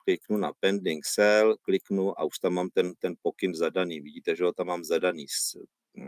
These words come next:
zadaný ze, eh, s take profitem, mám tam zadaný stop loss, takže můžu potom celou tou sestavou, tak jak ji mám, tak s ní můžu hýbat a můžu s ní posouvat, zrovna tak potom s těmi jednotlivými, jednotlivými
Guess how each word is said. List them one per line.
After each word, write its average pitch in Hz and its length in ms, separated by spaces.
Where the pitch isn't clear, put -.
zadaný 80 560
ze, 73 200
eh, 53 580
s - 120
take 101 220
profitem, 95 800
mám 85 180
tam 87 200
zadaný 82 400
stop - 320
loss, 101 320
takže 82 260
můžu 98 320
potom 98 340
celou 120 360
tou 127 200
sestavou, 101 580
tak - 220
jak 98 220
ji 87 100
mám, 82 300
tak - 160
s - 100
ní 92 100
můžu 90 260
hýbat 82 480
a 90 40
můžu 80 260
s - 120
ní 87 180
posouvat, 87 540
zrovna 92 280
tak 98 200
potom 90 300
s - 100
těmi 95 240
jednotlivými, 85 840
jednotlivými 80 880